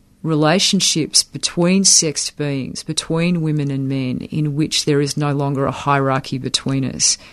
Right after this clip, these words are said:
in which the male subject position no longer has a kind of monopoly on,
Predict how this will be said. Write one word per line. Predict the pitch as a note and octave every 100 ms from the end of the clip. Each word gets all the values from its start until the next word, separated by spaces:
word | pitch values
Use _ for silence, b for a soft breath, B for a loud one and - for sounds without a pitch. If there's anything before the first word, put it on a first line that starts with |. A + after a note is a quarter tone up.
| B B
in | D3+ C#3+
which | D3+ D#3 -
the | D3
male | D3 C#3+ D3 D3 D3
subject | C#3 - D3+ C3+ C#3+ - -
position | C#3 C#3 - C#3+ A2 - b b b b -
no | D3+ D3
longer | D3+ C#3+ C#3+
has | A#2+ C#3 C#3 B2+ - - b b b b - _ _ -
a | C#3
kind | D3+ C#3
of | C3 - - b b b b
monopoly | - D#3+ D3+ D3 D#3+ E3 D3+ C#3+ A#2+ B2+ - _ - - D#3
on, | D3+ C#3 C#3+ C#3+ -